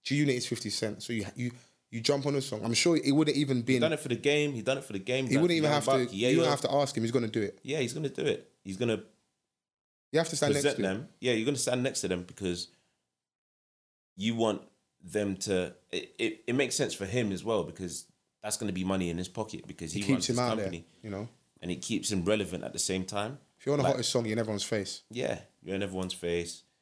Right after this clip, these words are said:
Speaker 2: and that's what Ross done with M M G, Meek,
Speaker 1: Yeah.
Speaker 2: Wale.
Speaker 1: Yeah,
Speaker 2: He's
Speaker 1: he
Speaker 2: gonna
Speaker 1: remixed,
Speaker 2: stand
Speaker 1: he
Speaker 2: next to
Speaker 1: remixed, remixed Rose Red,
Speaker 2: Yeah.
Speaker 1: and that's and how him and Meek built the links. But
Speaker 2: Mm-hmm.
Speaker 1: talking about, you know, keeping yourself hot and staying relevant, just getting off Tidal slightly.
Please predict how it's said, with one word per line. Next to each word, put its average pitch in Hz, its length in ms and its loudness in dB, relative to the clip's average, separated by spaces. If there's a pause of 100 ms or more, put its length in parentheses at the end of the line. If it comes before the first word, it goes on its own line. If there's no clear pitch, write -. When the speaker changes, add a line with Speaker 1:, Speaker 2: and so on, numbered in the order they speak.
(220)
Speaker 2:
and 90 120 -6
that's 113 160 -2
what 76 120 -4
Ross 107 260 2
done 101 420 0 (240)
with 85 360 -2 (760)
M 92 100 -4
M 85 180 -2
G, 98 360 -4 (140)
Meek, 95 380 -2 (240)
Speaker 1:
Yeah. 113 200 0
Speaker 2:
Wale. 90 100 -2 (1120)
Speaker 1:
Yeah, 127 100 0
Speaker 2:
He's - 0 -
Speaker 1:
he 131 60 4 (180)
Speaker 2:
gonna 156 120 2
Speaker 1:
remixed, 123 60 -4
Speaker 2:
stand 131 100 0
Speaker 1:
he 143 60 4
Speaker 2:
next 151 220 2
to 127 60 -2
Speaker 1:
remixed, 139 280 2
remixed 123 80 -2
Rose 131 240 2
Red, 123 340 2 (280)
Speaker 2:
Yeah. 110 140 -4
Speaker 1:
and 104 80 2
that's 120 200 0
and 110 100 0
how 113 200 0
him 117 220 0
and 110 140 0
Meek 104 240 -4 (360)
built 110 140 -6
the 110 60 0
links. 110 240 -2
But - 160 -4
Speaker 2:
Mm-hmm. 123 100 4
Speaker 1:
talking 147 160 2
about, 135 380 2 (280)
you 117 60 -8
know, 110 100 -2
keeping 117 260 0
yourself 110 260 0
hot 113 160 -2
and 107 80 -6
staying 110 240 -2
relevant, 107 380 -2 (1000)
just 120 180 -4
getting 120 200 0
off 113 160 -2
Tidal 110 300 0
slightly. 101 480 -4